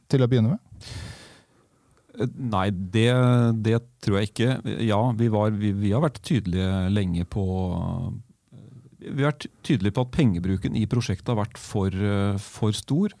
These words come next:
Speaker 2: og for urealistisk. Og jeg vil si at prosjektet har tidvis fremstått urealistisk. Eh, og det tror jeg også har vært et hinder for at en faktisk har fått gjort noe med de utfordringene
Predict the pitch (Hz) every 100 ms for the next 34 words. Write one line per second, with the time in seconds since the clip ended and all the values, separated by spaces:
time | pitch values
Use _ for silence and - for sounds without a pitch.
0 | - - 113 113 120 110 110 - - _
1 | 147 110 82 82 90 - - 226 - 139
2 | 135 135 123 139 131 135 123 123 - 135
3 | - - 135 113 113 147 95 120 - -
4 | 123 107 95 - 123 131 98 92 98 -
5 | 240 - - _ _ _ _ _ _ _
6 | _ _ - 127 127 135 143 180 139 131
7 | 113 113 123 - 101 92 107 107 113 101
8 | 107 - - - - 104 - 113 104 92
9 | - 101 101 98 98 92 - 92 92 90